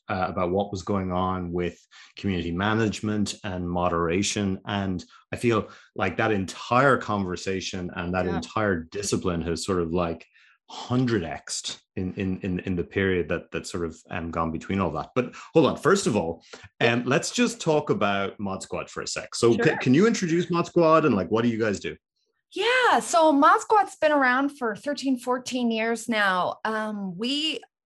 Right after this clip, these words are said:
Speaker 2: we handle customer service, community management, moderation, and social media for a variety of companies across a variety of verticals. Basically, if you have a,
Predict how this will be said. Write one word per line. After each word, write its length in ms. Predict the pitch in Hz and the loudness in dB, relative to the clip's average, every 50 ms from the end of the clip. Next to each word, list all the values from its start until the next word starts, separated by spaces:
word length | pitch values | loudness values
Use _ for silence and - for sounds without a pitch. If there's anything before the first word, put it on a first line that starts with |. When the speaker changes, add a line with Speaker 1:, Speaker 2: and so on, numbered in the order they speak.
| _ _ _ _ - | _ _ _ _ -16
Speaker 2:
we 280 | 208 214 233 233 269 | -10 -8 -6 -4 -4
handle 440 | 254 226 240 233 220 214 214 202 185 185 | -4 -4 -2 -2 0 0 0 0 -2 -2
customer 460 | - - 247 240 240 - 247 247 240 | -2 -4 -4 -4 -2 -2 -2 -2 -2
service, 540 | 240 - 226 208 208 196 202 202 196 - - | -2 -4 -4 -4 -4 -4 -6 -8 -8 -10 -10
community 440 | - 220 202 202 202 202 202 202 | -6 -4 -4 -2 -2 -2 -2 -2
management, 720 | 208 202 185 180 185 180 180 - - 185 180 175 - - | -2 -2 -2 0 -2 -2 -4 -4 -4 -4 -2 -2 -4 -2
moderation, 1300 | 190 190 190 190 185 185 185 202 190 190 180 180 180 180 180 - - 196 185 185 180 180 180 180 180 - - - - - - _ _ - | 0 2 4 4 4 4 4 2 2 0 0 0 -2 -2 -4 -4 -4 -4 -2 -2 -2 -4 -4 -6 -8 -10 -16 -20 -20 -20 -20 _ _ -4
and 320 | - 214 214 202 190 185 180 | -2 0 0 0 0 0 -2
social 320 | - 220 190 - - 190 | -2 -2 -4 -2 -2 -2
media 400 | 185 185 180 185 190 185 156 165 | -2 -2 -2 -2 0 0 0 0
for 280 | - - 185 170 170 170 | -2 -2 -2 -2 -2 -2
a 60 | 160 | -2
variety 640 | 156 165 160 160 170 165 170 175 185 190 196 190 185 | -4 -4 -2 0 2 2 2 2 2 0 0 0 0
of 180 | 180 170 - - | -2 -2 -4 -10
companies 560 | - 185 170 165 - 185 185 180 180 170 - | -10 -10 -8 -6 -6 -4 -2 -2 -2 -4 -6
across 380 | - - - - 160 170 - - | -10 -8 -4 -2 -2 -2 -2 -6
a 20 | |
variety 540 | 160 156 165 156 147 147 143 147 147 151 147 | -6 -4 0 0 2 2 2 0 0 -2 -2
of 120 | 143 147 - | -4 -6 -6
verticals. 560 | 135 143 135 131 127 - - - - - - - | -8 -8 -8 -10 -12 -14 -16 -16 -16 -14 -8 -8
Basically, 480 | 123 - - - - - 175 175 175 | -8 -8 -6 -10 -10 -8 -8 -8 -8
if 140 | 175 170 - | -8 -8 -8
you 120 | 190 196 | -8 -8
have 400 | 170 160 202 190 185 185 180 175 - - - - - - - - - | -4 0 2 4 4 4 2 0 -6 -16 -20 -20 -20 -20 -16 -8 -2
a, 680 | - 196 190 180 180 180 180 175 170 156 - - - | 0 0 2 2 0 -2 -4 -4 -4 -6 -8 -10 -12